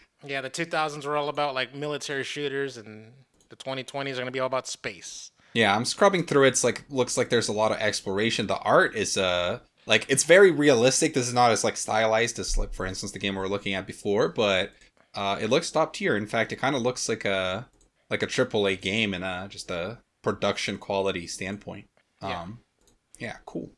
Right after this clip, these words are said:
Speaker 2: Next one is, uh, Nivalis.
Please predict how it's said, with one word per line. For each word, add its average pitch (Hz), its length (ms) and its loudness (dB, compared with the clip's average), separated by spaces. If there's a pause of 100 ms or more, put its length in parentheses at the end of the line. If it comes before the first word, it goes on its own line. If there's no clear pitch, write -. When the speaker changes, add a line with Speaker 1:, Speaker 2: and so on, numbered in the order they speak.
(760)
Speaker 2:
Next 120 300 -4
one 123 220 0
is, 117 280 2
uh, 113 360 2 (100)
Nivalis. 117 1200 0